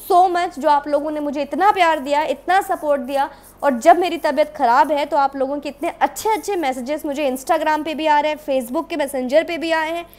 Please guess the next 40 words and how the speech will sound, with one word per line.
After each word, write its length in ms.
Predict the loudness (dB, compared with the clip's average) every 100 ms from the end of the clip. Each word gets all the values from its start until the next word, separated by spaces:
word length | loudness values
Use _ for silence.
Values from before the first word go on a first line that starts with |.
| -20 -2
और 100 | 2
YouTube 340 | 4 2 2 -2
के 80 | 0
कमेंट्स 440 | 2 2 2 0
पे 120 | -4
भी 140 | 0 0
आए 220 | 0 -2
हैं। 180 | -8 -12 -18 -12
तो 60 | 0
thank 240 | 4 6
you 80 | 4 0 -8 4
so 220 | 6 8 6
much 200 | 0 0
एक 160 | 2
बार 160 | 2 2
फिर 220 | 4 2
से, 240 | 2 -4 -4 -12 2
बहुत-बहुत 480 | 8 10 10 8 6
धन्यवाद। 500 | 2 2 2 2 4
जय 220 | 6 8
हिंद, 260 | 6 0 -6 -14 -16 0
वंदे 360 | 4 6 6
मातरम। 380 | 4 2 2 -4
चैनल 400 | -2 0 2 0
को 180 | -2 -6
सब्सक्राइब 800 | 2 2 2 -2 2 6 6 4
जरूर 280 | 2 2 0
कीजिए, 480 | -2 -4 -4 -4 -4 -10 -16 8
बेल 220 | 10 10
आइकन 300 | 8 4 -2
प्रेस 280 | -2 -2 -4
कीजिए 280 | -8 -6
कि 120 | -4 -2
कोई 300 | 4 4 4
भी 100 | 2
अपडेट 440 | 2 2 2 2 -12 4
आपसे 500 | 4 4 0 -6 -6 -10 -10
रह 340 | 0 4 4
ना 160 | 4 2
जाए, 280 | 2 2